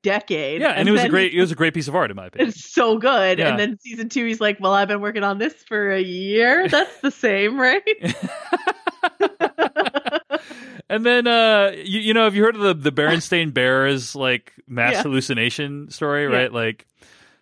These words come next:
Speaker 2: so the Berenstain Bears was a ch-, children's book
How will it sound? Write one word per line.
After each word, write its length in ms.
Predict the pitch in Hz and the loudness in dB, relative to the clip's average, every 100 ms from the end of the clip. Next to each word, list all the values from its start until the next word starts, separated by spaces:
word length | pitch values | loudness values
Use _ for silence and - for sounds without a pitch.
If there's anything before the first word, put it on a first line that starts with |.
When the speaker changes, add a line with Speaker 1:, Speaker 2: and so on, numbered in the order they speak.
| - | -8
Speaker 2:
so 400 | - 147 139 135 | 0 2 2 0
the 100 | 135 | 0
Berenstain 380 | 190 190 175 | 0 2 0
Bears 440 | 147 139 135 135 - | 2 2 2 0 -4
was 240 | 127 127 | -4 -4
a 60 | 117 | -4
ch-, 260 | - 160 | -4 -6
children's 360 | - 160 139 117 | -2 -2 -2 -4
book 420 | 127 107 - - | -4 -4 -6 -20